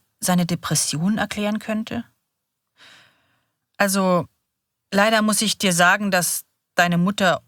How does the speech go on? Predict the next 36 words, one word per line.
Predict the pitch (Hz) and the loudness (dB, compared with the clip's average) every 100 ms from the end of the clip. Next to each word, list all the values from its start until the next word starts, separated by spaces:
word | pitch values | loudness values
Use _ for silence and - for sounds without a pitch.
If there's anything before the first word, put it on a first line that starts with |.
| _ | _
und | 175 - 208 | -8 -6 -4
ich | 202 - - | -2 -4 -4
uns | 175 156 | -4 -2
entschieden | 147 165 - 208 180 | 0 0 0 2 4
haben, | 170 160 156 147 139 _ _ | 4 2 -2 -4 -8 _ _
uns | 180 165 - | -4 0 2
scheiden | 175 170 139 | 2 0 -2
zu | - 123 | -4 -4
lassen." | - - - - _ _ _ _ _ _ _ _ _ _ _ _ _ _ _ _ _ _ _ _ | -6 -6 -8 -18 _ _ _ _ _ _ _ _ _ _ _ _ _ _ _ _ _ _ _ _
Er | 185 | -2
schaut | - 214 | 0 0
mir | 208 | -2
gespannt | 185 - - 180 | -2 0 0 -2
ins | 175 - | -4 -4
Gesicht, | 165 156 151 - - - _ | -4 -4 -4 -6 -12 -14 _
als | - - | -8 -6
würde | 160 156 | -4 -2
er | 139 | 0
eine | 143 143 | 0 -2
heftige | 135 175 - 170 156 147 | -4 -4 -4 -4 -4 -2
Reaktion | 147 139 - 160 180 | -2 -2 -2 0 0
erwarten, | 147 143 143 139 135 - - - | 0 0 -2 -2 -8 -8 -20 -4
einen | 156 127 | -2 0
Einwand. | 160 180 175 131 117 120 - _ _ _ _ _ _ _ _ _ _ _ _ _ _ _ _ | 0 2 0 -2 -4 -8 -14 _ _ _ _ _ _ _ _ _ _ _ _ _ _ _ _
Ich | 202 | -4
denke | - 247 240 | 0 0 2
an | 208 | 0
die | 196 | 0
vielen | 175 220 220 208 180 | -2 -2 0 0 2
Male, | 175 196 190 160 160 | 2 2 0 -2 -4
wo | |
ich | 147 - | -8 -4
meine | 147 151 | -4 -4
Eltern | - 170 165 156 | -2 -4 -2 -4
angeschrien | - 170 170 147 - 147 139 | -2 -2 -2 -4 -4 -6 -4
habe, | 143 147 143 131 | -2 -4 -6 -12